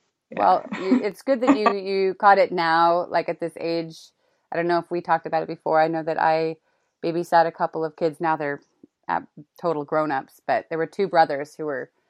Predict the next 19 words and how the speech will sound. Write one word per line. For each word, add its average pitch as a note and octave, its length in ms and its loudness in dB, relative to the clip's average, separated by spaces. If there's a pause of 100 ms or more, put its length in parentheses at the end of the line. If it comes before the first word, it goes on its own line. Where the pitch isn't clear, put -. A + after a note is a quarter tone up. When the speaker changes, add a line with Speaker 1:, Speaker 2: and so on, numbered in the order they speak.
(420)
Speaker 2:
um, C#3 340 -8 (100)
autistic, D#3 460 -4
and E3 160 -6
one F3+ 160 2
they E3+ 80 0
didn't D3+ 200 -4
catch D3+ 280 -2
till D3+ 120 -8
much D3 260 -6
later, D3+ 440 0 (120)
and D#3 140 -8
he D#3+ 180 -8
has D3+ 180 -6
a D3 120 -4
hard, D3 460 -2
harder D3+ 240 -2
time D3 300 -6
to, C#3 260 -6 (1600)
um, C3 480 -8